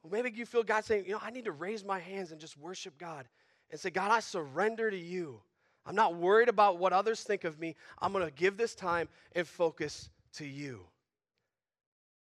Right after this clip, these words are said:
And so it can be challenging, but it's always taking the next step. And so every time we're uncomfortable and we step in, generally we eventually become comfortable.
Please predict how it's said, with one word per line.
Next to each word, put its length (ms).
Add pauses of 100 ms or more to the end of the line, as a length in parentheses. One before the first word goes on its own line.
(560)
And 160
so 300
it 200
can 180
be 120
challenging, 760 (360)
but 160
it's 220
always 460
taking 420
the 80
next 320
step. 420 (960)
And 140
so 280
every 280
time 320
we're 140
uncomfortable 920 (400)
and 100
we 80
step 380
in, 140
generally 420
we 120
eventually 460
become 500 (640)
comfortable. 540